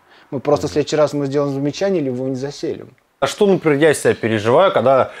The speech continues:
Speaker 1: Ну, за
Speaker 2: речь
Speaker 1: что?
Speaker 2: заходит?
Speaker 1: Ну, давай конкретно, за
Speaker 2: Ну,
Speaker 1: что?
Speaker 2: смотри, вот одно дело, ты сдал одному человеку на длительный срок, да, ты
Speaker 1: Ну.
Speaker 2: меньше зарабатываешь, но это один человек, ты его всегда знаешь.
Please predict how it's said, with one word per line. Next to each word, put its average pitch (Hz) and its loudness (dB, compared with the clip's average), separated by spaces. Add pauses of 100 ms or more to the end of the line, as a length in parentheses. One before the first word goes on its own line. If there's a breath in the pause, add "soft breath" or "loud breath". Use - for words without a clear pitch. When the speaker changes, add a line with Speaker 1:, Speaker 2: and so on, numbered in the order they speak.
Speaker 1:
Ну, 143 -2
за 151 4
Speaker 2:
речь 170 4
Speaker 1:
что? 151 4
Speaker 2:
заходит? 143 4
Speaker 1:
Ну, 170 4
давай 196 4
конкретно, 214 2
за 156 2
Speaker 2:
Ну, 196 4
Speaker 1:
что? 185 0
Speaker 2:
смотри, 190 2
вот 135 0
одно 165 4
дело, 226 4
ты 175 0
сдал 180 0
одному 233 2
человеку 170 4
на 147 2
длительный 139 2
срок, 104 0
да, 190 4
ты - 0
Speaker 1:
Ну. 214 4
Speaker 2:
меньше 220 4
зарабатываешь, 175 2
но 143 4
это 151 0
один 190 2
человек, 185 2
ты 160 4
его 151 6
всегда 151 0
знаешь. 139 0